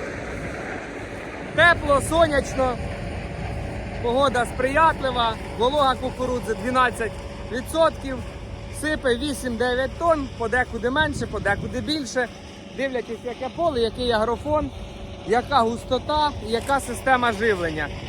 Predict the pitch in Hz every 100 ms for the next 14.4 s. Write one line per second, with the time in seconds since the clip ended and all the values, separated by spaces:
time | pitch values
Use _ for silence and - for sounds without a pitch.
0 | - 359 285 285 285 285 240 262 - 233
1 | 185 247 226 214 214 202 208 220 233 240
2 | - - - - 190 190 185 185 - -
3 | - - - 196 226 226 220 190 226 220
4 | 226 214 147 104 - - - - - -
5 | - - - - - 302 339 302 247 285
6 | 269 262 240 269 254 240 233 233 226 302
7 | 330 269 285 269 262 - - 165 233 -
8 | 254 247 226 208 220 240 214 208 214 214
9 | 226 196 220 208 196 220 196 214 190 208
10 | 196 - - - - - - - 262 -
11 | 262 277 247 214 240 247 226 233 214 262
12 | 320 339 311 285 254 - - - - -
13 | - 226 254 254 269 277 240 233 220 190
14 | 220 214 196 190